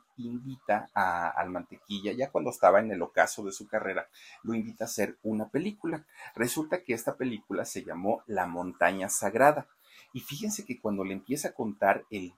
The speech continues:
guión de esta película, bueno, casi se nos infarta don Mantequilla, porque le dijo, "Mira, tu personaje en realidad está muy interesante porque en una de las escenas, mi querido Mantequilla, vas a entrar desnudo, sí, encueradito de pies a cabeza,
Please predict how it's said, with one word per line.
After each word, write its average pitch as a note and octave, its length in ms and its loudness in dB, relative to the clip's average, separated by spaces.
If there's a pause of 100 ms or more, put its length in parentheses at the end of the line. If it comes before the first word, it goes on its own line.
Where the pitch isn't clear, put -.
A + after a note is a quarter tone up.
guión A2 420 4
de F#2 200 -4
esta G#2 260 -6
película, F#2+ 560 -4 (280)
bueno, A2 260 -2
casi B2 300 -2
se A2+ 140 -4
nos F2+ 260 -6
infarta G2+ 500 2
don G2 200 -2
Mantequilla, F#2 640 -12 (400)
porque G2+ 240 -2
le G2 140 -2
dijo, A#2 260 -2
"Mira, C3+ 340 2 (100)
tu A2 140 -4
personaje E3+ 720 2
en G#2 140 -2
realidad G2 480 2 (280)
está G2+ 280 4
muy B2+ 220 -2
interesante C3 640 -4 (100)
porque C3 500 4
en G#2 160 -2
una E3 180 -4
de - 100 -2
las B2 220 -6
escenas, E2 720 -6
mi C#3 120 -14
querido F2 320 -6
Mantequilla, F#2+ 680 -6 (400)
vas - 300 8
a C#3+ 40 2
entrar C3 460 6
desnudo, C#3 840 4
sí, F#3 360 0
encueradito B2 760 6
de C3+ 100 2
pies C3 260 -2
a - 80 -4
cabeza, - 440 0